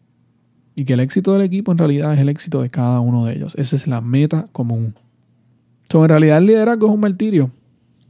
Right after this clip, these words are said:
como Moisés en el desierto. Tú eres el escogido para sacar de cada una de estas personas lo mejor que ellos tienen y asegurar que ese proyecto,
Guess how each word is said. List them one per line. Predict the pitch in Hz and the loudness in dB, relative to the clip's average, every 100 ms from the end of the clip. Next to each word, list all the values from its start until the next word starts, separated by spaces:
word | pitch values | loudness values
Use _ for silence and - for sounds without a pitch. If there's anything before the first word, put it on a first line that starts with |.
| _ | _
como | 165 147 | 2 4
Moisés | 147 139 160 | 2 2 0
en | 180 | 2
el | 180 | 0
desierto. | 170 139 131 135 - _ _ _ | -2 -4 -6 -10 -14 _ _ _
Tú | 208 254 262 - - | 2 4 2 -2 0
eres | 214 214 123 - - - _ _ _ _ | 2 2 0 -4 -12 -18 _ _ _ _
el | 151 147 | 0 2
escogido | 143 151 156 175 131 - _ _ _ _ _ _ _ | 2 2 4 2 0 -4 _ _ _ _ _ _ _
para | - 156 139 | 0 2 2
sacar | 143 135 170 | 0 2 2
de | 156 | 2
cada | 131 170 196 214 | 2 4 4 4
una | 220 | 4
de | 202 | 2
estas | 196 180 | 2 0
personas | 170 147 165 139 | 0 2 2 2
lo | 135 | 2
mejor | 127 110 180 202 | 0 0 0 0
que | - 147 | -4 -2
ellos | 139 147 | 0 0
tienen | - 131 113 - _ _ _ _ _ _ _ - | 0 -4 -4 -8 _ _ _ _ _ _ _ 0
y | 143 | 2
asegurar | 127 - 156 143 147 165 | 2 2 2 4 4 2
que | 180 | 0
ese | 151 - 165 | -2 0 0
proyecto, | 156 139 143 147 - 165 | 2 0 0 -2 -4 -4